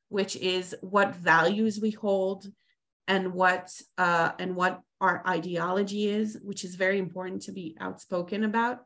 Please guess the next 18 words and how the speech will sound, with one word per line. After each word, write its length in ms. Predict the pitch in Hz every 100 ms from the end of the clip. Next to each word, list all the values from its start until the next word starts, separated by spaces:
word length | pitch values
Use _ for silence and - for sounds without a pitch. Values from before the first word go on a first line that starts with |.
| _ _ _ _ _
But 140 | 208
there 160 | 220 233
is 120 | 247
also 280 | - 226 233
the 160 | 220 226
issue 420 | - 226 220 214
of 160 | 196 -
practicality 1080 | - 220 - - - 196 185 - - - - _ _ _ _ _ -
and 440 | 190 190 185 143 - _
people 520 | - 226 226 208 202
who 200 | 208 226
live 400 | 202 214 202 196
within 300 | 202 202 196
this 180 | 185 170
situation. 720 | 156 - - 147 - - - - _ _ _ _ _
And 120 | 196 196
the 80 |
minute 720 | 214 240 285 302 302 - -